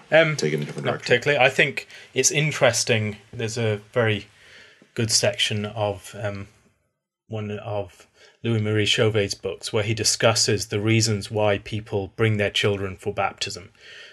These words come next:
Speaker 1: and questioning the ways in which there is an imagined God behind the request for baptism for children, particularly from people from a more nominal background.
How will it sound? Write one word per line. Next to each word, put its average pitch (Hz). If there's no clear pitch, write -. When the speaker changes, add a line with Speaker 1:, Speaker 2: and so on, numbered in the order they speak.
Speaker 1:
and 101
questioning 104
the 98
ways 123
in 107
which 104
there 107
is 101
an 113
imagined 107
God 95
behind 110
the 101
request 110
for 110
baptism 98
for 101
children, 101
particularly 110
from 104
people 104
from 101
a 101
more 104
nominal 101
background. 95